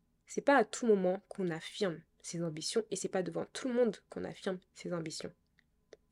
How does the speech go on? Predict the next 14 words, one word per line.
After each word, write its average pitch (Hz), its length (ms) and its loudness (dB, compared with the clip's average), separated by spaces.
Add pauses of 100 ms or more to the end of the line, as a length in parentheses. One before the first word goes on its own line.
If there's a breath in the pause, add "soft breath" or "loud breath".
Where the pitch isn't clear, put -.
(1040)
Parce 214 140 8
qu'il 254 120 4
y 233 60 12
a 226 40 12
aussi 247 180 10
les 233 120 12
jaloux, 226 300 10
hein. 214 120 6 (720)
Oh, 202 320 10
le 208 100 10
monde 320 180 12
est 233 60 10
tellement 247 260 8
complexe - 680 -2